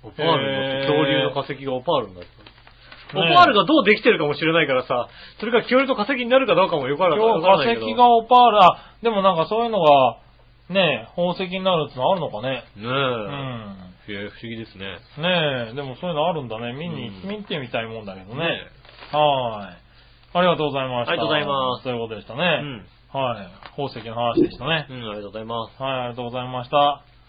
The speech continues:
Speaker 2: えー、そしたら続いては、
Speaker 1: はい。
Speaker 2: どっちのコーナーなんだけど、その前に普通おたが一個来たんで読もうかな。
Speaker 1: はい。
Speaker 2: えー、普通おた。
Speaker 1: うん。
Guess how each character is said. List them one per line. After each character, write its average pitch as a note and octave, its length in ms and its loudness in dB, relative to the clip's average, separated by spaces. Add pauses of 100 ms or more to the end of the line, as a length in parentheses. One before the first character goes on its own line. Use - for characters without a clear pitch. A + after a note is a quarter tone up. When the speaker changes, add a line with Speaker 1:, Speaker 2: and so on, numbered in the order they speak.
(360)
Speaker 2:
え C#3 600 -4
ー、 - 40 -16
そ C#3+ 120 -8
し B2+ 80 -16
た D#3 80 -6
ら B2+ 160 -4
続 C#3 340 -10
い C3 100 -10
て C#3+ 160 -8
は、 D3 300 2
Speaker 1:
は D#3 100 -2
い。 D3+ 120 -6 (380)
Speaker 2:
ど F3+ 120 -4
っ F3+ 40 -12
ち - 80 12
の - 140 12
コ D#3+ 100 0
ー D#3 40 -2
ナ C#3+ 120 2
ー - 20 -2
な C3+ 140 -4
ん C3 40 -4
だ C3 100 -2
け B2+ 80 -8
ど、 B2 100 -6
そ C#3+ 80 -12
の C#3+ 120 -6
前 D3+ 260 -4
に C3 180 -8
普 A#2+ 160 -18
通 D3+ 80 -8
お C3+ 140 -6
た C#3 180 -4
が C#3 140 -2
一 C3+ 120 -8
個 B2+ 140 -8
来 - 80 -16
た C3 160 -6
ん A2+ 60 -12
で A2+ 80 -8
読 A#2 120 -4
も B2 120 -6
う - 20 -12
か A2+ 120 -8
な。 C3 200 -4
Speaker 1:
は F#3 100 -2
い。 D#3+ 80 -8 (440)
Speaker 2:
え A2+ 520 -6
ー、 - 60 -20
普 - 40 -20
通 G3 80 -4
お F3 80 -2
た。 F#3 280 4
Speaker 1:
う F3+ 60 -14
ん。 E3+ 200 -10